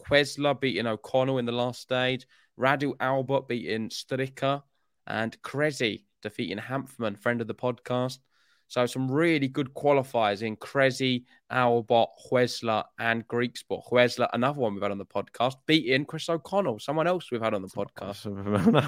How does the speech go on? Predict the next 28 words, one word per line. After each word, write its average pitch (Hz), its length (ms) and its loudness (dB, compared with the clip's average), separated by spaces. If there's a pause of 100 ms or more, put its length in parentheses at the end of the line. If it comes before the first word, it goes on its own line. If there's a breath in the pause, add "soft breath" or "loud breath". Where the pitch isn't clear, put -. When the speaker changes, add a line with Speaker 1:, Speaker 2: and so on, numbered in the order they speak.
Speaker 2:
they're 104 240 4
all 123 120 6
good. 98 200 4
They're 107 140 4
all 135 80 4
popping 127 400 4
up, 123 160 2
aren't 120 160 2
they? 95 80 2
Grass 123 400 0
court - 380 0
swings 110 560 0
in, 117 220 2 (120)
and, 107 160 -6
uh, 113 260 0
all 113 200 -4
of 107 100 -12
the - 80 -10
G 113 260 -4
T 107 240 -2
L 107 300 4
alumni 92 720 2 (440 loud breath)
are 92 360 2 (380 soft breath)
facing 92 500 -4
each 85 220 -4
other, 92 260 4
it - 140 -4
seems. 90 500 -4